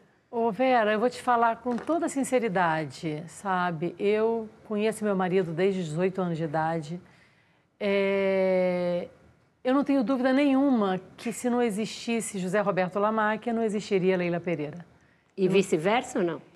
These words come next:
Speaker 1: Não sei, porque ele é bem, ele é um pouquinho mais velho que eu, sabe?
Speaker 2: <laughs>
Speaker 1: Eu não tenho dúvida nenhuma, mas uma coisa você pode ter certeza. Meu marido me abriu muitas portas, mas eu mantive as portas abertas. Eu lutei. Então, ele via em, em mim,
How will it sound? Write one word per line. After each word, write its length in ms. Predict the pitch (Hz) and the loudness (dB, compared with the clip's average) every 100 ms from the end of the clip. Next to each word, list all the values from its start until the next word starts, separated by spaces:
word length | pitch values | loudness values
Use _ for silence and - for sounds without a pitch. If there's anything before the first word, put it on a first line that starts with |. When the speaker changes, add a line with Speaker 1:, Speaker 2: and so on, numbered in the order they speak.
| _ | _
Speaker 1:
Não 160 | - 320 | -2 0
sei, 340 | - 262 143 | 0 -4 -6
porque 160 | 151 - | -6 0
ele 80 | 247 | 2
é 40 | |
bem, 140 | 226 254 | 2 2
ele 180 | 240 254 | 0 0
é 40 | |
um 40 | 240 | -2
pouquinho 260 | 214 247 | -2 -2
mais 120 | 226 | 0
velho 220 | 180 185 175 | 0 0 -2
que 120 | 180 | -2
eu, 140 | 151 143 160 | -4 -4 -4
sabe? 640 | 254 226 214 214 180 220 | 2 4 4 2 0 -2
Speaker 2:
<laughs> 420 | - 190 - - | -4 -16 -18 -8
Speaker 1:
Eu 80 | 262 | 0
não 120 | 262 | 0
tenho 200 | 262 247 | 2 2
dúvida 280 | 233 220 220 | 2 2 2
nenhuma, 340 | 202 180 170 | 2 2 2
mas 220 | 185 214 220 | 2 0 0
uma 180 | 233 | 0
coisa 300 | 220 247 233 | 0 2 2
você 120 | 240 247 | 0 0
pode 240 | 240 220 | 0 -2
ter 120 | 233 | -4
certeza. 840 | 196 254 - 220 175 147 156 147 - - - - - | -2 -4 -2 0 2 0 -4 -6 -10 -20 -20 -20 -6
Meu 120 | 220 | 0
marido 400 | 226 214 214 247 | 2 2 2 2
me 140 | 220 226 | 2 2
abriu 340 | 190 202 247 | 2 2 2
muitas 680 | 226 214 226 254 269 262 240 | 2 2 2 2 0 -2 -4
portas, 680 | - 190 156 - 156 151 - - - | 0 0 0 -4 -8 -8 -14 -20 -10
mas 360 | 196 202 160 180 | -2 -2 0 2
eu 200 | 247 240 | 4 4
mantive 520 | 196 185 - 202 175 | 2 0 -4 -4 -2
as 120 | 170 | -4
portas 360 | - 170 156 165 | -4 -4 -4 -4
abertas. 720 | 160 151 151 - - - _ _ _ _ _ _ _ _ _ | -4 -4 -8 -12 -20 -20 _ _ _ _ _ _ _ _ _
Eu 300 | 226 233 247 | 0 4 4
lutei. 540 | 214 175 - 175 139 147 | 4 0 -2 -4 -4 -6
Então, 320 | 156 - 240 | -8 -2 -2
ele 220 | - 240 | 0 0
via 460 | 220 170 220 269 220 | 0 0 2 2 2
em, 180 | 196 202 | 0 -2
em 120 | 214 190 | -2 0
mim, 340 | 185 214 208 | 2 0 -4